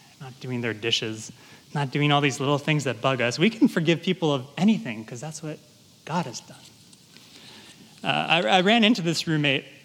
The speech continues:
um, a couple years later after we had graduated at a wedding. And he sat behind me and we started talking a little bit after the ceremony.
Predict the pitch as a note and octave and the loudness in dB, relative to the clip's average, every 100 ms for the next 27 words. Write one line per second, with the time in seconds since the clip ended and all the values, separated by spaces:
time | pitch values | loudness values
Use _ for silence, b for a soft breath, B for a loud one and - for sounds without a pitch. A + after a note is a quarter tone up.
0 | - _ _ - - - C3+ C3 C#3+ C3+ | -20 _ _ -20 -10 -4 -2 -2 -4 -2
1 | F#3+ F3+ E3 C#3+ D3+ D3 C3+ C3+ C#3 C3+ | 2 4 4 2 2 2 2 0 -2 -2
2 | C3 C3 C3+ B2+ B2+ A#2+ A#2+ A2 C3+ A#2+ | -2 2 2 2 0 -2 -2 0 0 0
3 | G#2+ - - - - - - - - - | -6 -14 -20 -20 -20 -20 -20 -20 -20 -6
4 | D#3 C#3 D#3 D3+ C3 C3+ C3+ C3 B2 C#3+ | -2 0 0 0 -2 -2 0 -2 -4 -6
5 | C#3+ C3+ D#3 C#3 C#3+ C3+ C#3+ C3 C3+ C3 | -6 -2 0 0 2 0 -2 -4 -2 0
6 | C3 C#3+ B2 - C3+ C3 B2+ C3 | -2 -2 -4 -2 -2 -2 -2 -4